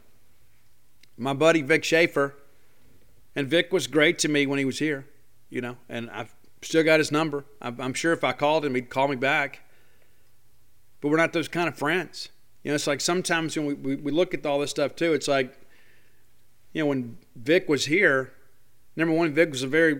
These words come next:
you know, genuine person to our fan base, but he also won a ton of games. Do you think he'd have liked him as much if he'd have been just kind of an average coach? Of course you wouldn't have.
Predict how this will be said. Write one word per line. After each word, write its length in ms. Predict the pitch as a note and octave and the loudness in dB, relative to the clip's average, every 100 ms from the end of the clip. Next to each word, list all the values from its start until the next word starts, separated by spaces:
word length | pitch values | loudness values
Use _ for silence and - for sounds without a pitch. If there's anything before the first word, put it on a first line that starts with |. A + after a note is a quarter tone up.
| - | -4
you 60 | |
know, 60 | D#3 | -6
genuine 420 | A2 D#3 E3 C3 | -2 0 0 -2
person 400 | C#3 E3+ F#3 D3 | 0 0 0 -4
to 120 | D3 | -4
our 100 | C3+ | -4
fan 300 | B2 D3 G#3 | -2 -2 -2
base, 280 | D#3 A#2+ A#2+ | -2 -2 -4
but 160 | - D3+ | -4 -2
he 60 | |
also 320 | E3+ G#3+ - C#3+ | -2 -2 0 0
won 200 | D3+ D#3 | 0 -2
a 60 | |
ton 220 | - D3+ | -2 -4
of 80 | C3 | -2
games. 260 | C#3+ C3 - | -4 -4 -4
Do 100 | D#3 | -4
you 80 | E3 | -2
think 260 | A3+ A3+ | -2 -4
he'd 100 | F#3 | -2
have 100 | E3+ | -2
liked 300 | C3+ D3+ D#3+ | 2 2 0
him 100 | E3+ | -4
as 100 | D3+ | -2
much 300 | D3 D#3 D#3+ | -2 -2 -2
if 140 | C#3+ C#3+ | -4 -2
he'd 100 | C#3+ | -2
have 100 | C3+ | -2
been 140 | C#3 | -4
just 160 | C3+ - | -4 -4
kind 160 | D3+ | -4
of 60 | C#3 | -2
an 80 | B2+ | -2
average 360 | C#3 D3 - | -2 -4 -4
coach? 280 | E3+ F3+ F3 | -2 -2 -2
Of 80 | - | -4
course 280 | G#3 G#3 - | 0 0 0
you 80 | |
wouldn't 280 | C#3 B2 A2+ | 0 0 -2
have. 260 | G#2 - | -14 -16